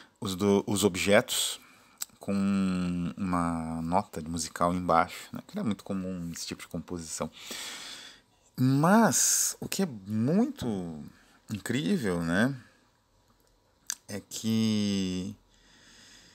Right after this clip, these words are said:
é, essa obra, ela é incrivelmente detalhada. Ela aparece aqui no nosso, na nossa abertura, né, do no-, foi a única que sobreviveu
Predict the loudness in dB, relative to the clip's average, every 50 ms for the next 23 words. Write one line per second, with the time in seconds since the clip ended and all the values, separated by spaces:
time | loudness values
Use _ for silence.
0 | _ _ _ _ _ _ _ _ _ _ _ _ -4 -2 -2 0 2 2 2 2
1 | 2 2 0 0 0 0 0 0 -2 -4 -4 -6 -10 _ _ _ _ _ _ _
2 | _ _ _ _ _ _ _ _ _ _ _ _ _ _ _ _ _ _ _ _
3 | -20 -20 _ _ _ _ _ _ _ _ _ -10 -2 0 0 2 4 4 4 6
4 | 4 6 6 6 8 8 6 6 4 4 2 2 0 -2 -2 -4 -4 -6 -8 -10
5 | -10 -12 -14 -14 -14 -16 -16 -16 -16 -18 -18 -16 -8 -2 -2 0 0 2 2 0
6 | 0 -2 _ -10 -6 -4 -4 -2 -2 0 0 0 0 -2 -4 -6 _ -18 -12 -10
7 | -8 -6 -6 -4 -4 -2 0 2 2 4 4 4 4 2 0 -2 -6 -6 -2 0
8 | 0 2 2 0 0 -2 -4 -6 -8 -10 -12 -10 -4 -2 -2 0 2 2 2 2
9 | 2 -2 -4 -6 -8 -8 -8 -6 -4 -4 -4 -4 -6 -6 -8 -8 -8 -8 -8 -8
10 | -10 -10 -8 -8 -8 -8 -4 -4 0 0 0 -2 0 2 2 4 4 4 2 2
11 | 0 0 -2 -4 -4 -4 -6 -8 -10 -12 -12 -12 -12 -12 -4 4 6 8 8 10
12 | 8 6 6 4 0 -4 -6 -2 -4 -2 -2 -2 -2 -2 -4 -4 -4 -4 -4 -4